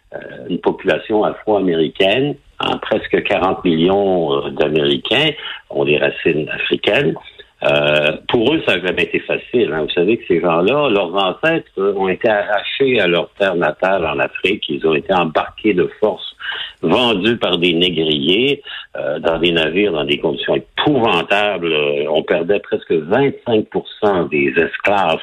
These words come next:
qu'on amenait de l'Afrique en Amérique. On les a amenés, bien sûr, d'abord au Brésil, ensuite les colonies espagnoles. Et les bons Anglais qui étaient installés en Virginie ont bien réalisé que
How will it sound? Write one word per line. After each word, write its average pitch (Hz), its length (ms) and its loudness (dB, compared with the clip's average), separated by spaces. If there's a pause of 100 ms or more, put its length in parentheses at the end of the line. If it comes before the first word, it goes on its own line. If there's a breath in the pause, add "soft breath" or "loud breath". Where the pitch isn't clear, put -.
qu'on 80 220 4
amenait 92 500 2 (460 soft breath)
de 82 80 4
l'Afrique 82 680 0
en 73 140 0
Amérique. 69 600 2 (380 loud breath)
On 76 100 2
les 76 180 2
a 85 120 2
amenés, 82 220 2
bien 73 300 0 (160)
sûr, 82 220 2
d'abord 78 500 0
au 80 80 2
Brésil, 82 800 0
ensuite - 500 -2
les 76 120 -2
colonies 71 440 0
espagnoles. 78 640 0 (480 loud breath)
Et 80 120 4
les 78 260 2
bons 98 320 0
Anglais 87 720 0
qui 80 80 -8
étaient 80 320 -2
installés - 320 0
en 73 120 0
Virginie 76 500 0
ont 92 120 0
bien 85 200 0
réalisé 80 640 0
que - 120 -18